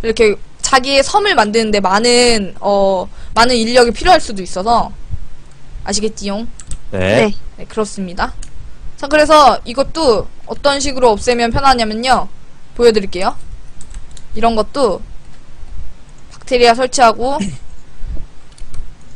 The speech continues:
Speaker 1: 지금 옆에,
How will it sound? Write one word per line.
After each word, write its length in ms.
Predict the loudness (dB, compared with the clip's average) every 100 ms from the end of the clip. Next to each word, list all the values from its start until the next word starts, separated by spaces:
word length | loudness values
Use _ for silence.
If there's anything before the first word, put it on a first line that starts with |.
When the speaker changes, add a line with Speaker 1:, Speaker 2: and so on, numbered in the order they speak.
| -10 -10 -10 -12 -12 -10 -8 -10 -10 -8 -6 -6 -8 -8 -8 -8 -12 -14 -10 -8 -8 -10 -14 -10 -8 -6 -6 -6 -8 -6 2 4
Speaker 1:
지금 220 | 6 2 0
옆에, 520 | -2 -2 0 -2